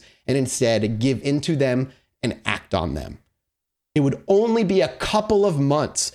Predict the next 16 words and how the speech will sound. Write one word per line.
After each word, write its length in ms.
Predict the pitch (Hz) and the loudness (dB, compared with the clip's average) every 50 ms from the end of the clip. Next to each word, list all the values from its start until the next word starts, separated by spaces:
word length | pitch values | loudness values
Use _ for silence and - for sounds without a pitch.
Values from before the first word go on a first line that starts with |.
| - _ - | -12 _ -4
before 300 | 135 131 - - 143 139 | -4 -2 0 2 2 2
those 220 | 139 143 139 - | 4 2 0 0
urges 340 | - 135 131 127 120 139 127 | 0 0 0 2 0 -2 -2
became 340 | 120 127 117 - 143 120 107 | -2 -4 -2 0 0 0 0
too 240 | - - 160 170 165 | -2 -2 -2 -2 0
powerful 460 | - 147 127 127 135 131 - 131 131 | 0 0 2 2 2 0 0 -2 -4
to 140 | - - 120 | -2 0 0
ignore 440 | 113 113 117 117 113 117 123 123 - - | 0 2 2 2 2 2 0 0 -2 -2
again. 680 | 131 123 117 110 107 98 - 120 120 113 95 71 69 - - _ _ _ _ - | -2 -2 -2 -4 -4 -2 0 0 0 0 -2 -4 -8 -14 -18 _ _ _ _ -2
Mind 280 | 127 143 143 143 101 | 0 2 2 2 0
you, 140 | 87 87 - - _ _ | -2 -4 -6 -10 _ _
there 100 | - - | -2 0
was 120 | 101 101 - | 0 2 2
the 80 | 127 | 2
nine-year 500 | 113 117 131 147 160 175 190 190 190 196 | 2 2 2 2 2 2 2 2 2 2
gap, 400 | 180 165 160 165 196 254 - - | 2 2 2 2 2 -2 -4 -8